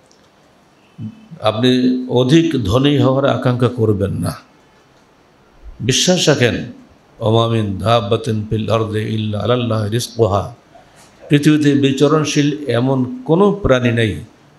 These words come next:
যার রিজিকের দায়িত্ব আল্লাহর হাতে নাই। আর একটা লোকমা বাকি থাকতেও আপনি মরবেন না। রিজিক আপনার ঘরে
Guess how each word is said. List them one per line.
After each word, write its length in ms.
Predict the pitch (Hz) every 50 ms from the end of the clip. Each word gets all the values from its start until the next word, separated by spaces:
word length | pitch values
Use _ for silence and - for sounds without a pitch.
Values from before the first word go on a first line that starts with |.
| _ _ _ -
যার 300 | 120 107 117 113 95 90
রিজিকের 480 | 104 123 135 147 151 151 147 131 113 95
দায়িত্ব 400 | 107 113 110 - - 131 123 131
আল্লাহর 340 | - - 101 101 117 117 101
হাতে 220 | 85 87 - 90
নাই। 240 | - - 117 139 139 117 - - _ _ _ _ _ _ _ _ _ _ _ _ _ _ _ _ _ _ _ _ _ _ _ _ _ _ -
আর 340 | - 110 117 120 - - - - _ _
একটা 680 | - 127 135 - - - - - 151 151 156 151 135 - - - - - _ _ _ _ _ _ _ _ _ -
লোকমা 540 | 120 117 123 135 131 135 135 139 147 151 151
বাকি 440 | 127 107 - - 123 127 127 151 160
থাকতেও 400 | 156 160 151 151 - - 180 170
আপনি 240 | 147 - - 143 135
মরবেন 440 | 120 120 120 120 117 107 101 107 101
না। 260 | 92 92 - - 82 - - - _ _ _ _ _ _ _ _ _ _ _ _ _ _ _ _ _ _ _ - 107 104
রিজিক 400 | 123 127 143 156 151 - - -
আপনার 320 | 131 - - 135 127 117
ঘরে 260 | 107 - 131 127 127